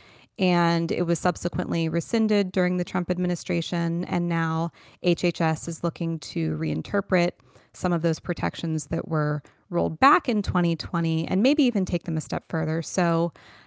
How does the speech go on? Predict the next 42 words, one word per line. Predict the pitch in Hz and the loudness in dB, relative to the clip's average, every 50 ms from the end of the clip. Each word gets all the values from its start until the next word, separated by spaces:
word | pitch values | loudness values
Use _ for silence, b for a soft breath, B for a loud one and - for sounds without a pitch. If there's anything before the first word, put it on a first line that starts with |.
| b _ | b _
there's | 202 180 196 190 190 190 185 185 185 - | 2 6 8 8 8 8 8 6 4 2
just | - 220 - - | -2 -4 -2 0
a | 233 | 4
lot | 240 240 285 330 415 | 6 6 6 6 6
of | 392 - - - - | 4 0 -4 -10 -14
back | - - 180 - 202 202 226 - | -12 0 6 8 8 8 8 6
and | 277 269 254 | 4 2 2
forth, | - - 208 190 185 196 233 302 330 - - - - | 2 4 6 6 8 8 6 6 4 0 -4 -2 2
and | 190 185 185 185 180 180 185 185 175 | 2 4 6 6 6 4 4 2 2
we're | 190 190 | 2 2
really | 185 190 208 208 240 247 | 4 4 6 6 6 6
glad | 208 214 208 196 190 190 196 190 | 6 6 6 8 8 8 6 6
to | - 202 | 4 4
have | - - 185 180 185 180 | 4 6 6 6 6 6
you | 202 190 190 | 4 4 2
here | 185 - 190 185 | 2 2 2 4
to | 180 175 | 4 2
help | 185 - - 208 220 233 - | 2 2 4 4 4 6 4
us | 277 269 - | 2 0 2
break | - 208 196 196 - | 4 2 4 4 2
it | 185 | 0
all | 180 175 175 | 0 0 0
down. | 165 175 165 165 170 170 175 180 170 | 0 0 0 0 0 0 0 0 0
But | 185 180 | 0 2
I | 185 185 185 185 180 b b b b b b - | 2 2 2 0 0 b b b b b b 0
wanted | 233 247 269 508 508 453 - - - - - | 2 4 4 4 2 0 0 -4 -6 -6 -2
to | - 247 233 226 220 220 220 208 | 0 2 4 4 4 4 4 2
maybe | 208 202 196 185 196 196 | 2 2 2 2 2 0
start | 190 - - - - 185 180 180 185 190 180 - | 0 -2 -4 -2 2 4 6 6 6 4 2 2
by | - 175 170 170 175 170 | 4 4 6 6 4 4
just | - 175 - | 2 0 0
asking | - 165 160 165 - - 190 180 | 2 2 2 2 0 -2 -2 -2
you | 175 170 | -2 -2
to | |
help | 170 - 175 170 - | -2 -2 -2 0 0
us | 185 180 - - - - b b b b b b b - | 0 0 0 -2 -4 -4 b b b b b b b 2
understand | 262 277 269 302 254 - - 226 220 220 | 4 4 4 4 2 2 4 4 4 4
the | 208 | 2
purpose | 196 - - 185 - 196 185 - | 2 2 0 0 2 0 -2 -2
of | 190 175 | 0 0
the | 185 180 | 2 2
law, | 170 175 175 175 175 170 175 170 170 170 | 4 4 4 4 4 4 2 2 2 2